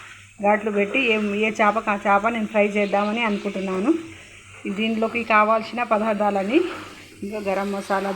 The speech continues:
జీలకర్ర, ఉల్లిగడ్డలు కూడా వేపుతున్నాను నేను. ఉల్లిగడ్డలు, ఉప్పు, ఉప్పు,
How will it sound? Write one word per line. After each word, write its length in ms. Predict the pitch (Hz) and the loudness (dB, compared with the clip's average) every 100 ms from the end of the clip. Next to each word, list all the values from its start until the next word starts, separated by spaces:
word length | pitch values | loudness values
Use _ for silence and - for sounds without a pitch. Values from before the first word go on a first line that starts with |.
| 202 | -4
జీలకర్ర, 420 | 196 208 190 214 - - - - - - - 208 | -4 -2 -2 -2 -6 -14 -16 -16 -16 -16 -14 -8
ఉల్లిగడ్డలు 480 | 220 226 208 202 202 | -6 -4 -4 -4 -4
కూడా 160 | 208 294 403 | -2 -2 -2
వేపుతున్నాను 680 | 226 220 208 - 202 196 190 | -4 -6 -8 -6 -2 -2 -2
నేను. 180 | 196 269 339 - - - - - - - - - - - - - - | -2 -4 -4 -8 -16 -18 -18 -18 -16 -16 -18 -20 -20 -20 -20 -20 -16
ఉల్లిగడ్డలు, 480 | 196 196 202 196 208 220 | -8 -6 -4 -4 -4 -4
ఉప్పు, 220 | 214 - 233 214 | -6 -6 -4 -4
ఉప్పు, 220 | 233 - | -6 -6